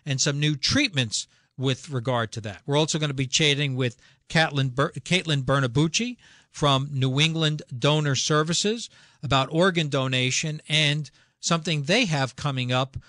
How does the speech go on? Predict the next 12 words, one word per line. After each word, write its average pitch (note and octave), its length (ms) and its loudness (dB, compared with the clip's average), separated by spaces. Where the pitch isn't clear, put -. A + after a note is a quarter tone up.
uh, C3 260 -4
real C3+ 280 0
soon D3 420 0
in C3 160 -4
a A#2+ 120 -2
walk, C#3+ 420 0
in B2 80 -6
a A#2 120 -4
charity C3 540 -2
walk A#2+ 380 -4
for A#2+ 120 -10
that. G#2+ 280 -6